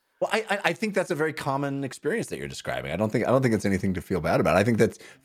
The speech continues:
a lot of folks are, are in that boat. I think that's, that's cool. Uh, so if you're looking for that, it sounds like Valkyrie Elysium might just be the, the right game for you. What else is on your playlist?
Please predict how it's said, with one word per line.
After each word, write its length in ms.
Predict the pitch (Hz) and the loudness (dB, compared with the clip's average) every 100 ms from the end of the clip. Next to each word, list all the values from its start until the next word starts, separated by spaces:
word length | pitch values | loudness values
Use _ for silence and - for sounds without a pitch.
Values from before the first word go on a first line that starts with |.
| - | -6
a 60 | 113 | 4
lot 160 | 110 147 | 6 6
of 80 | |
folks 280 | - 110 - | 6 2 4
are, 180 | 104 92 | 2 2
are 200 | 82 90 | 4 2
in 100 | 90 | 2
that 200 | 92 85 | 0 -2
boat. 180 | 110 127 | -2 -2
I 100 | 73 | -2
think 180 | - 92 | -4 -6
that's, 200 | 82 - | -8 -10
that's 160 | - - | -14 -14
cool. 380 | - 120 69 - - _ - | -6 -4 -4 -8 -18 _ 2
Uh, 120 | 110 | 2
so 140 | - | 4
if 100 | 135 | 4
you're 100 | 151 | 6
looking 260 | 160 208 233 | 6 6 4
for 120 | 196 | 4
that, 380 | 214 208 78 - | 6 4 2 -4
it 80 | - | -2
sounds 240 | - 127 | 2 4
like 140 | 117 95 | 4 4
Valkyrie 360 | 104 113 131 | 4 4 4
Elysium 600 | 113 117 - 67 64 67 - _ _ _ - | 4 4 2 -2 -4 -8 -14 _ _ _ -4
might 240 | 87 113 | 0 2
just 220 | - - | 0 -2
be 360 | 113 110 104 98 - | 2 4 4 2 -4
the, 240 | - 87 82 - | -8 -6 -6 -8
the 120 | 85 | -6
right 200 | 87 98 | -2 -2
game 220 | 104 117 | -2 -4
for 120 | 95 101 | -2 -2
you. 280 | 127 107 - _ _ - - _ _ _ _ _ _ - | 0 -2 -6 _ _ -20 -20 _ _ _ _ _ _ 2
What 140 | 160 | 6
else 180 | 233 277 | 6 6
is 100 | 143 | 2
on 80 | 87 | 0
your 100 | 64 | 0
playlist? 460 | - 60 52 - | -6 -8 -8 -12